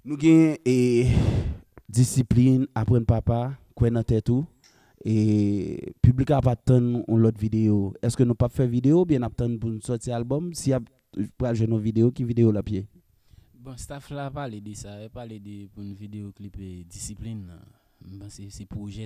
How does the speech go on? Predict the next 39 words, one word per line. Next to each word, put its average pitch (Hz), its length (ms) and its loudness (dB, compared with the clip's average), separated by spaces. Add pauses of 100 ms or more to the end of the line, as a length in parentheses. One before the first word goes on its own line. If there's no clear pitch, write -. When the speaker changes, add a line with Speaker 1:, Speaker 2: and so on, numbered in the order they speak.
Speaker 2:
sa 104 220 -14
yo 104 100 -14
te 95 160 -20
gen, 95 320 -16
yo 101 160 -12
gen 110 300 -12
la. 107 320 -18 (500)
Aktyèlman 107 480 -10
la, 120 160 -10
se 110 240 -14
apre 107 240 -10
sa, 123 220 -14 (100)
paske 98 240 -14
konnen 110 320 -10
apre, 120 480 -14 (160)
apre 123 320 -16
pral 104 240 -14
gen 101 320 -14
peryòd, 98 400 -18 (400)
e, 98 80 -18 (1120)
Nwèl 110 400 -12
epi 98 320 -16
Kanaval 95 460 -18
ki 92 100 -20
pral 95 160 -16
antre. 131 300 -16 (340)
Se - 160 -20
ke 104 160 -16
m 104 80 -14
panse 104 240 -14
avan 104 320 -14
sa, 117 160 -16
y 107 80 -16
a, 104 80 -20 (800)
yo 107 80 -12
ka 123 160 -10
tounen 110 240 -12
videyo 92 400 -16
a. - 60 -20